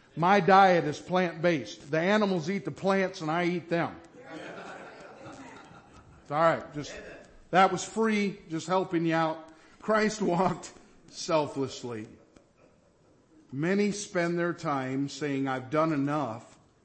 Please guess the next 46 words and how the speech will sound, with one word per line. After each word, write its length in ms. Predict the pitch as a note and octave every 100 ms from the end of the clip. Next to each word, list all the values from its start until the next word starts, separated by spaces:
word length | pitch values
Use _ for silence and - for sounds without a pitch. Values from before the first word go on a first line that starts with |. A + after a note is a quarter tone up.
| -
instead 360 | C3+ - D#3+
of 80 | C#3
asking 560 | C#3 D#3+ D#3+ - D#3 C#3
God 340 | D3+ D#3 C3+
to 80 | B2
strengthen 640 | - - D#3+ E3 - D#3+
and 140 | D3 C#3+
supply 480 | C#3 B2+ E3+ F3+
them 280 | E3 C3+ C3+
to 80 | C3+
do 220 | A#2+ C3
some 260 | C3 - E3
more. 340 | F3+ E3 A2+ - - - F#3+ - - _ _ _ _ - _ -
"Well, 140 | E3
God, 360 | E3 C4+ B3+ F3
that's 300 | G3+ A3 -
enough." 420 | A3 C4 C4 D#3 - - -
No, 280 | C#3+ D#3 D#3+
no, 180 | D#3+ D#3+
you 160 | C#3+
don't, 300 | F3 G#3+ F#3 - D3+
you 120 | F3+
don't 260 | A3+ G3+ -
tell 280 | A3 G3
God 360 | D3 C#3+ A#2+ G2+ - - - -
that's 300 | - D#3 D3
enough. 260 | C#3 B2+ G#2 -
You 180 | F3+ A3+
let 240 | F#3+ D#3
God 280 | F3 E3+ C#3
just 200 | C#3 -
continue 380 | D3 C#3+ E3 D3
to 60 |
lead. 360 | C3 C#3+ C3 B2+ - - -
He'll 120 | A#3+
let 300 | G#3+ G3+ G3
you 180 | G#3+ A#3+
know 220 | D#3 G#2 - - _ _
when 200 | C#3+ D#3
that's 260 | D3 C3+ -
enough. 280 | G3 G3+ G#2+
You 140 | F#3+ A#3
just 240 | B3+ -
keep 240 | A#3+ A3+
trusting 480 | - A#3 A#3+ - F3+
Him. 120 | A#2+